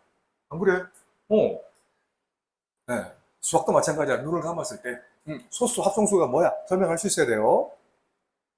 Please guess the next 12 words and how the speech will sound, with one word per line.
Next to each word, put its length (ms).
개념원리 540
중등수학 760
일 100
학년 200
일 100
학기. 460
자, 240
이번에는, 500
어, 380
여기에 360
합성수를 480
찾는 380